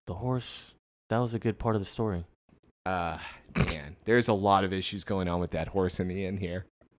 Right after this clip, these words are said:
Speaker 1: That horse sucks.
Speaker 2: That
Speaker 1: What was
Speaker 2: horse.
Speaker 1: it Tyson?
Speaker 2: Yeah, it's Tyson.
Speaker 1: What's up with the names?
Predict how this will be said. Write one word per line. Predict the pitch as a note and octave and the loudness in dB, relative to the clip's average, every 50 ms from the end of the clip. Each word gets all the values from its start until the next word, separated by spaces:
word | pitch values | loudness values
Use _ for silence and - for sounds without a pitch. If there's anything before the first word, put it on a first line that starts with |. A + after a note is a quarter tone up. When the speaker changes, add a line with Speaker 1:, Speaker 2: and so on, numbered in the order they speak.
| - - - | -20 -12 -8
Speaker 1:
That | G2 F#2+ | -8 -6
horse | F2 F2 D#2+ E2 | -4 -4 -6 -6
sucks. | - - F2+ D#2+ E2 F2 - - - - - | -6 -6 -6 -6 -6 -8 -10 -14 -16 -2 2
Speaker 2:
That | A#2+ A2+ | 4 6
Speaker 1:
What | A#2 | 6
was | A2+ A#2+ | 6 4
Speaker 2:
horse. | - A#2 | 4 2
Speaker 1:
it | - - | 2 4
Tyson? | - G#2 A#2+ - - C#3 C3 C#3 C3 - _ _ _ _ - - - | 6 6 6 6 4 2 2 0 0 -6 _ _ _ _ -12 0 4
Speaker 2:
Yeah, | C#3 B2 G#2+ | 6 8 8
it's | G#2 - | 6 4
Tyson. | - - A#2+ A2+ A#2 A2+ - G#2+ F#2+ - - - - - - - - - - - - - - | 4 6 6 8 6 6 4 0 -4 -4 -8 -20 -20 -20 -20 -16 -14 -12 -12 -12 -12 -12 -2
Speaker 1:
What's | - - G#3 | 2 4 4
up | C#4+ | 6
with | F3 | 6
the | C#3+ | 4
names? | G#2+ G2+ G#2 A#2+ D#3+ G3 F#3 A#2+ G2+ F#2+ G2 - - - | 4 4 4 4 2 2 0 0 -2 -4 -8 -12 -14 -16